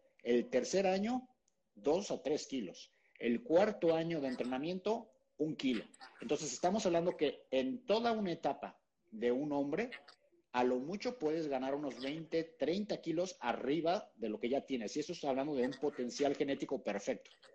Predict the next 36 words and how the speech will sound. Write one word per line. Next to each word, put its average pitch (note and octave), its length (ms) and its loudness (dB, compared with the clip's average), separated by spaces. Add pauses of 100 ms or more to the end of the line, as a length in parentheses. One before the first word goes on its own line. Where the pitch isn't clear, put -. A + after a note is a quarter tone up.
(580)
¿no? A#2+ 320 0
Eh, G#2+ 320 2
te B2 60 -2
voy C3 100 8
a C#3+ 40 6
dar D3 80 8
un D#3+ 100 4
ejemplo. E3 320 4
Yo, D#3+ 400 4
en A#2 120 -4
mi A#2 100 0
etapa C3+ 280 -2
más C#3+ 160 0
delgada, C#3 380 2
dije A2+ 340 -6
que A2 120 -2
pesé B2 260 -6
cuarenta A2+ 260 0
y A2+ 60 2
ocho A#2 220 -2
kilos. F2 340 -10 (180)
Hoy C#3+ 220 8
en C3+ 80 4
día D3 120 2
me B2 140 -2
pesé A#2+ 220 -4
en C3 60 -2
la B2 60 2
mañana, C3+ 360 -2
peso C3+ 240 -4
setenta G#2 420 -4
y G2+ 60 0
tres B2+ 220 0
punto A2 280 -4
cuatro F#2+ 300 -4
kilos. - 360 -12